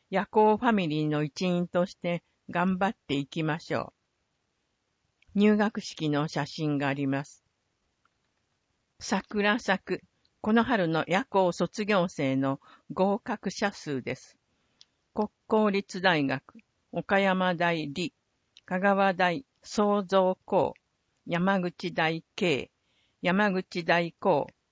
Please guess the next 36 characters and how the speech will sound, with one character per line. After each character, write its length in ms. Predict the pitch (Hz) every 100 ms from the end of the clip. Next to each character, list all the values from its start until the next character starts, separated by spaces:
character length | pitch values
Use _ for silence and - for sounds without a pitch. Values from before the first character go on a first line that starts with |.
| _ -
山 360 | 175 185 190
口 340 | 175 175 - 170
大 300 | 170 165 156
理、 280 | 160 190 - _ _ _ _ -
鳥 160 | 202 - -
取 340 | 202 196 185
大 360 | 175 175 175 - -
地 300 | - 180 143
域、 300 | - - - _ _ _ _
島 340 | - 208 214
根 180 | 208 196
大 320 | 185 185 -
総 360 | - 202 202 202
合 260 | 175 185 165
理 240 | 151 170 -
工、 340 | 180 170 - _ _ _ -
愛 220 | 180 220
媛 240 | 220 208 190
大 340 | 165 160 151
理、 240 | 151 175 - _ _ _ -
名 180 | 202 208
古 140 | 208
屋 180 | 202 202
工 360 | - 196 196
業 360 | 196 190 180 185
大 320 | 175 175 170 -
工、 320 | - 202 - _ _ _ _
岡 220 | - - 226
山 280 | 214 214
県 360 | 214 208 202 190
立 300 | 190 - 180
大 320 | 170 175 - _ -
保 160 | 202
福 400 | - 220 - 208
看 380 | - 269 170 139
護、 140 | 135